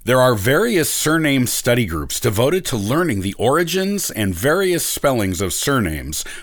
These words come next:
with a common origin. You can look up your surname on Google and see if there is a group devoted to studying it, or if your surname is a sub-surname in a group studying the main surname from which yours is derived.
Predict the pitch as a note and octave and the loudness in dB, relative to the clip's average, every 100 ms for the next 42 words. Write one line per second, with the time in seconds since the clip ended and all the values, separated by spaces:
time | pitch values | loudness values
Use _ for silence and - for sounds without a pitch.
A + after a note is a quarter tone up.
0 | - E3 D3+ G3 G#3+ C#3 F3+ D#3 E2+ E2 | -2 0 2 2 2 2 2 2 0 -6
1 | A#1 - - - - - - - D3 B2+ | -10 -20 -20 -20 -20 -20 -8 0 2 2
2 | C3 D3 C#3 C#3 F2 E2 - C#3+ B2 E2+ | 2 2 2 0 0 -2 0 0 2 2
3 | A2+ G#2 F#2+ F#2+ A3 E3+ - - - - | 2 0 0 -2 -2 -2 -4 -10 -14 -4
4 | C3 C3 B3 G#3+ - D3+ C#3+ A2 F#2 C3+ | -2 0 2 2 2 2 2 2 0 2
5 | C3 D2+ - A2 F#2 C3 F#3 D#3+ C#3+ - | 0 0 -2 -2 2 0 0 -2 -4 -2
6 | C#3 C3+ G2+ E2 C#2+ - - - - - | 0 0 0 -2 -6 -10 -16 -20 -20 -20
7 | - G#2 D#3 A2 B2 A2+ A2+ - B3+ - | -2 2 4 4 2 0 0 2 0 0
8 | - D3 F3+ G2+ A2 F3+ E3+ E3+ G#3 G#3 | 0 0 2 0 0 -2 -4 -4 -2 0
9 | A3+ B3 B3 F3+ B2+ G#2 E2+ F#2 A#2+ G#2+ | 0 0 0 0 2 2 0 0 0 0
10 | F3 F#3 - - E3 G#2+ F2 G#2+ C3 C3 | -2 -2 -4 0 2 2 0 0 0 0
11 | C#3+ C#3 - E3+ C#3 F2 F2 G#2+ A#2 A2+ | 2 0 -2 0 0 0 -2 -2 0 0
12 | - G2+ F#2 E2+ D#2+ F2 F#2+ G2+ C#2+ B1 | 0 0 0 -2 -4 -2 0 2 0 -6
13 | - | -14